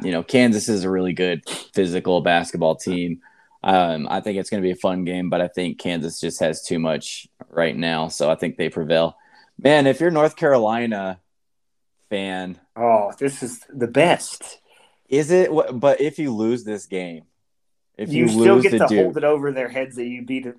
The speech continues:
Speaker 2: him, his last game at
Speaker 1: So you
Speaker 2: Cameron Indoor. I think you're
Speaker 1: Yeah,
Speaker 2: in a
Speaker 1: o-
Speaker 2: no-lose situation, really.
Speaker 1: Okay. Uh, uh,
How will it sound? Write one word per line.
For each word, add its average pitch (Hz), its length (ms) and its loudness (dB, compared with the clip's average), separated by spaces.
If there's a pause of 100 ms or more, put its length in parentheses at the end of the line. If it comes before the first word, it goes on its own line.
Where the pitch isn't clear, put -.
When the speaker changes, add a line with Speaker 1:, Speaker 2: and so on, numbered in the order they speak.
(120)
Speaker 2:
him, 117 460 -8 (100)
his 123 220 -6
last 113 300 -6
game 104 300 -12 (600)
at 113 120 -4
Speaker 1:
So 113 80 4
you 113 180 4
Speaker 2:
Cameron 80 180 -2
Indoor. 92 400 -12 (460)
I 127 80 0
think 233 240 2
you're 233 100 2
Speaker 1:
Yeah, 135 160 2
Speaker 2:
in 127 60 -2
a - 20 -2
Speaker 1:
o- - 20 -2
Speaker 2:
no-lose 127 460 0
situation, 107 640 -12
really. 101 640 -10 (100)
Speaker 1:
Okay. 98 540 2
Uh, 123 180 6
uh, 127 200 0